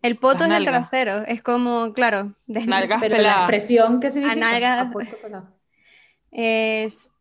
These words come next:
Speaker 1: No sé cómo ponerla en una frase. <laughs> No me acuerdo.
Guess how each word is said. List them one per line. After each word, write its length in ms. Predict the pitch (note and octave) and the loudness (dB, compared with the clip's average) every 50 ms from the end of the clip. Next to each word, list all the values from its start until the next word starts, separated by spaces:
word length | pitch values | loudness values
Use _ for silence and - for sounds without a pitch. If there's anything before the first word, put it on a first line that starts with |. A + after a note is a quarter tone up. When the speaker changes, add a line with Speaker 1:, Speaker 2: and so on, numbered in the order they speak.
| _ _ _ _ _ _ _ _ _ _ _ _ _ _ _ _ - | _ _ _ _ _ _ _ _ _ _ _ _ _ _ _ _ -10
Speaker 1:
No 120 | A#3+ A3+ A3 | -8 -8 -8
sé 240 | - - C#4+ C#4+ | -6 -6 -6 -4
cómo 180 | D4+ E4+ F#4+ G4+ | -2 -2 -4 -2
ponerla 320 | G#4 G4 F4 E4 F4 E4+ | -2 -2 -2 -2 -2 -2
en 40 | F4 F4+ | -2 -2
una 120 | F4+ F4+ | -2 -4
frase. 400 | E4 - E4 D#4+ - - E4 D#4+ - | -2 -2 -4 -4 -4 -8 -14 -14 -14
<laughs> 1160 | - - - - - - - - - - - - - _ - A#3+ A#3+ - - B3 B3+ - - | -14 -12 -12 -12 -12 -16 -18 -18 -20 -20 -20 -20 -20 _ -12 -12 -8 -4 -4 -4 -4 -4 -6
No 100 | C#4 C#4+ | -6 -6
me 100 | D4 D4+ | -4 -6
acuerdo. 360 | D#4 D#4+ - D4+ - - D4 | -6 -6 -8 -8 -6 -4 -4